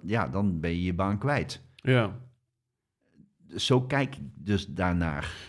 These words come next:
Speaker 2: Ja, nee, en ik vind het ook wel een, eh, positieve insteek. Ik denk wel dat er, eh, er zijn ook wel mensen die inderdaad digitale kunst aan de muur hebben hangen, eh,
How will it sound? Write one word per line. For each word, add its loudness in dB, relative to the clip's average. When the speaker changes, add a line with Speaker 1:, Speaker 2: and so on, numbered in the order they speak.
Speaker 2:
Ja, 2
nee, 2
en 0
ik -4
vind 2
het 0
ook -6
wel 0
een, 0
eh, -18
positieve -4
insteek. -2
Ik -8
denk 2
wel 4
dat 0
er, -4
eh, -4
er -12
zijn -4
ook 0
wel 2
mensen 2
die -2
inderdaad 0
digitale -2
kunst 0
aan 0
de 0
muur 0
hebben -4
hangen, -6
eh, -8